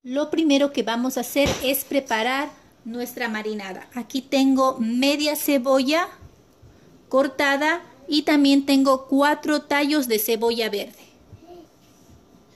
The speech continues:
Le vamos a poner también unos seis dientes de ajo.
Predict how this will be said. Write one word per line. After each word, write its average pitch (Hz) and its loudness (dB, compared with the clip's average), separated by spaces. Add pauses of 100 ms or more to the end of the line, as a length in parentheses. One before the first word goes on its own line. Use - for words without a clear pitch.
(1300)
Le 247 0
vamos 277 2
a 294 -2
poner 285 4
también 269 2
unos 226 -4
seis 254 -2
dientes 269 0
de 294 2
ajo. 277 -2